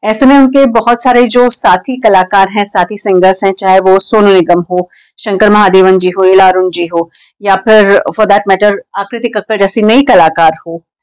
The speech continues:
और, अ, और भी कई सारे लोग हैं, अलीशा चनॉय, उन्होंने भी, अ, रिएक्ट किया है और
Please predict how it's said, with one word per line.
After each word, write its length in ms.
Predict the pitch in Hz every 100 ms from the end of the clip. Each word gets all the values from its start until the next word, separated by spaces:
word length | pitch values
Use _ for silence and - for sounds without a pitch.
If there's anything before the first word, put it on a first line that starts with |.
| _
और, 360 | 170 175 175 175
अ, 300 | 175 170 165 254 - - 98 92 -
और 120 | 247 285
भी 140 | 381
कई 200 | 370 240
सारे 280 | 262 226 214
लोग 260 | 202 190 190
हैं, 80 | 196
अलीशा 320 | 190 196 220
चनॉय, 360 | 214 202 196 202 - _ _ _ _
उन्होंने 460 | 269 277 294 285 294
भी, 340 | 277 285 262
अ, 80 | -
रिएक्ट 680 | 190 180 202 226 220 254 -
किया 320 | - 233 214
है 240 | 247 233 220
और 380 | 220 208 202